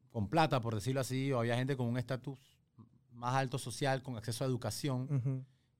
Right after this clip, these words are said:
Speaker 1: Y esa gente tenía sus hijos, etcétera, estudiando en Europa,
Speaker 2: Claro.
Speaker 1: etcétera. Eh, además de que no nos olvidemos que las, que las dictaduras como la de Ben Ali en Túnez o la, la de Mubarak y antes Nasser y, y, y,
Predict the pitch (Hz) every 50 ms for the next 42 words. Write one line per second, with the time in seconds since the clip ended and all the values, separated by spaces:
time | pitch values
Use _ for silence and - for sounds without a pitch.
0 | _ - 123 107 113 127 120 123 127 123 165 180 190 214 175 160 165 185 196 185
1 | 156 131 117 107 98 87 - 113 - - _ _ _ - - 120 107 - - 143
2 | 143 160 165 147 131 110 - 113 107 165 - 143 - - 117 104 107 113 117 113
3 | 110 113 135 147 147 131 - - 135 123 123 123 123 123 120 117 113 110 110 -
4 | - - 135 131 127 131 139 - - - - _ _ _ _ _ _ - 120 120
5 | 113 131 135 135 135 135 135 139 147 160 190 208 180 160 139 139 - - - 131
6 | 131 156 170 165 160 139 127 127 123 127 135 160 170 170 - 135 120 110 98 -
7 | - - - 117 110 104 104 113 110 113 120 101 110 123 139 151 165 147 - -
8 | 123 117 110 107 104 101 101 101 101 101 101 101 98 101 113 127 139 139 131 123
9 | 113 107 - 147 147 143 139 135 131 123 117 113 110 107 104 101 98 95 82 -
10 | - - - 110 98 98 104 104 104 101 110 131 139 139 139 139 135 123 - -
11 | 107 107 107 113 113 113 127 120 113 - - - _ - 107 107 117 135 127 -
12 | - - 127 127 120 117 117 110 104 104 98 95 90 - 104 101 95 95 87 85
13 | - _ _ _ _ _ _ _ _ - 110 107 101 98 98 95 95 85 73 73